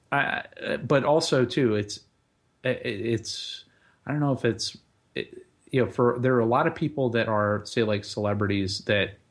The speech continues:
you know, that you, you, sports figures or political figures, and, you know, people like them or they don't like them, and, you know, those celebrities just, they get over it, uh, because it's like,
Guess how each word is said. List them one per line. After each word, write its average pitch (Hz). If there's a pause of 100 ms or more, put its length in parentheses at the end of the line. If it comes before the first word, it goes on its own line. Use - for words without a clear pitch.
you 113
know, 92
that 101
you, 117
you, 107
sports -
figures 101
or -
political 107
figures, 101
and, 98 (260)
you 120
know, 110
people 151
like 120
them 113
or 101
they 101
don't 113
like 104
them, 101
and, 98 (420)
you 123
know, 113
those 131
celebrities 113
just, - (240)
they 127
get 113
over 101
it, - (100)
uh, 104
because 101
it's 95
like, 95